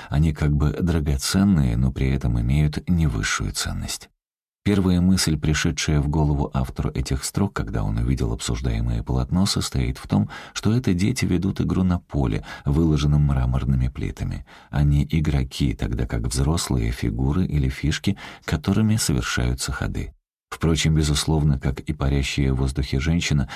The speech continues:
это было бы довольно смело для пятнадцатого столетия. Справа располагаются легко узнаваемые по неотъемлемым атрибутам персонажи, святые Иов и Себастьян. Этот фланг террасы выглядит нарочито малолюдным.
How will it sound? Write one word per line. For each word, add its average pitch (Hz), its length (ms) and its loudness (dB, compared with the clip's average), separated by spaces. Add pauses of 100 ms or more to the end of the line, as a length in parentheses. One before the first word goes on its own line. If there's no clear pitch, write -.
(160)
это 80 180 0
было 73 240 4
бы 69 140 0
довольно 65 400 2
смело 50 480 -2 (180)
для 62 160 -2
пятнадцатого - 560 -8
столетия. - 600 -8 (480)
Справа 92 480 2
располагаются 95 720 2
легко 87 340 0
узнаваемые 80 800 2
по 76 120 -2
неотъемлемым 73 880 2
атрибутам 73 520 -2
персонажи, 73 720 0 (160)
святые 64 600 -2 (120)
Иов 67 440 -2
и 90 100 -2
Себастьян. - 800 -4 (460)
Этот 76 300 0
фланг 71 320 0
террасы 78 500 0
выглядит 73 460 0
нарочито 69 480 0
малолюдным. 67 720 0